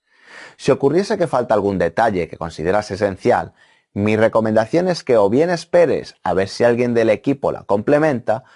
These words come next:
o bien te comuniques con el notario para explicarle la necesidad de incluir ese algo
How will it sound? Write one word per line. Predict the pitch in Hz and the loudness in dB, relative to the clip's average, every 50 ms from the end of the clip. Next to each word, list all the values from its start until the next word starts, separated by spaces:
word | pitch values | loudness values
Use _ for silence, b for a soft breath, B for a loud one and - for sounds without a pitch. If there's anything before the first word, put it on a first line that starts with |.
| b b b | b b b
o | - 120 120 | -2 0 2
bien | 139 151 156 156 143 | 4 2 2 0 0
te | - 127 120 | -2 -2 -2
comuniques | - 110 104 107 107 113 131 135 - - 165 151 - - | -2 -4 -2 -2 -2 -2 -2 -2 -2 -2 -2 -2 -4 -2
con | - 120 117 107 | -2 -2 0 0
el | 104 101 98 95 | -2 -2 -2 -2
notario | 92 90 90 - - 117 131 139 127 104 95 92 104 147 160 - b b b b b b b b _ | -2 -4 -4 -4 -2 -2 0 0 0 0 0 0 0 0 -2 -8 b b b b b b b b _
para | - 147 160 | -2 -2 -2
explicarle | 160 160 - - 165 160 147 - 165 156 143 123 104 92 | -2 -4 -4 -2 -2 -2 2 2 0 0 2 0 0 0
la | 90 92 107 | -2 -2 -2
necesidad | 127 135 135 - 139 - 143 143 151 143 123 | -2 -2 -4 -4 -4 -2 0 2 2 2 2
de | 98 92 | 0 -2
incluir | 92 87 - 95 101 120 120 104 - - - | -4 -6 -4 -2 0 2 2 0 -2 -4 -6
ese | 98 104 - - 135 147 | -6 -6 -2 0 2 2
algo | 143 135 123 104 98 107 113 127 - | 2 2 0 0 -2 -2 -2 -4 -6